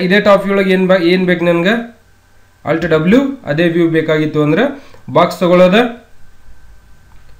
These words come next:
Box ತಗೊಂಡು ಏನ್ ಮಾಡೋದ? ಎಲ್ಲಿಂದ ಬೇಕು? ಇಲ್ಲಿಂದ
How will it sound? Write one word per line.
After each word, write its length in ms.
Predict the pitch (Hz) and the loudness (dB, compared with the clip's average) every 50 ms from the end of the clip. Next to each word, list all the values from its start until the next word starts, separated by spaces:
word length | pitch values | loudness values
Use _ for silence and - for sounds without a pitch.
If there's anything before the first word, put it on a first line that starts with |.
| - - 135 | -18 -6 -2
Box 180 | 156 170 170 - | -2 -2 -2 -2
ತಗೊಂಡು 200 | 196 190 190 185 185 | -2 0 2 2 2
ಏನ್ 80 | 185 190 | 2 4
ಮಾಡೋದ? 220 | 190 185 190 180 190 185 175 | 4 4 4 4 4 2 2
ಎಲ್ಲಿಂದ 240 | 180 190 196 196 185 190 | 2 2 0 0 0 -2
ಬೇಕು? 200 | 185 - 208 220 220 226 - - - - _ _ - - - - _ - - - - _ - - - - _ _ - - - - - - - - - - - - - - - - _ _ _ _ - _ _ _ _ _ - - - _ _ - - - | -2 0 -2 -2 -2 -4 -8 -14 -20 -20 _ _ -20 -20 -20 -20 _ -20 -20 -20 -20 _ -20 -20 -20 -20 _ _ -20 -20 -20 -20 -20 -20 -20 -20 -20 -20 -20 -20 -20 -20 -20 -20 _ _ _ _ -20 _ _ _ _ _ -20 -20 -20 _ _ -20 -20 -16
ಇಲ್ಲಿಂದ 300 | 120 131 135 139 139 143 | -12 -10 -8 -6 -6 -6